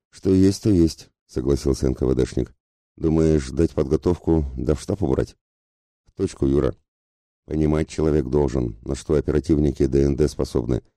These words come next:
Да и сам, если что, должен уметь дать отпор. Обкатать на хулиганье, а там, глядишь, и повыше пойдет. За такого что милиция, что органы нам спасибо скажут. Да и на партийно-хозяйственной работе такие навыки лишними не станут».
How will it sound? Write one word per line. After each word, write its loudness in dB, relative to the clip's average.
Да -2
и 4
сам, 2
если 0
что, 0
должен 2
уметь 0
дать 0
отпор. -4
Обкатать -2
на 0
хулиганье, 2
а -10
там, 0
глядишь, 2
и -4
повыше -2
пойдет. 0
За -2
такого 0
что -2
милиция, 2
что -2
органы 2
нам -2
спасибо -2
скажут. -4
Да -2
и 4
на 2
партийно-хозяйственной 0
работе 2
такие 0
навыки 0
лишними 2
не 2
станут». -4